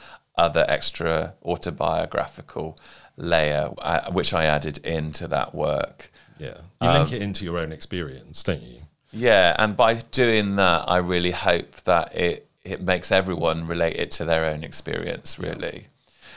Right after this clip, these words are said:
Speaker 1: Um, I don't want it to just feel like I'm just only can relate it to my <laughs> own experience.
Speaker 2: <laughs> No, no, but I feel if you personalise it, then other people can pers-, they,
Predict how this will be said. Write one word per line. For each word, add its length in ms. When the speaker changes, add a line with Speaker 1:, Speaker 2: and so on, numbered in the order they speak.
Speaker 1:
Um, 480
I 100
don't 320
want 260
it 140
to 120
just 280
feel 160
like 340
I'm 160
just 300
only 240
can 300
relate 480
it 120
to 140
my 300
<laughs> 20
own 80
experience. 1200
Speaker 2:
<laughs> 0
No, 340
no, 200
but 140
I 100
feel 220
if 140
you 100
personalise 720
it, 140
then 180
other 140
people 400
can 180
pers-, 300
they, 320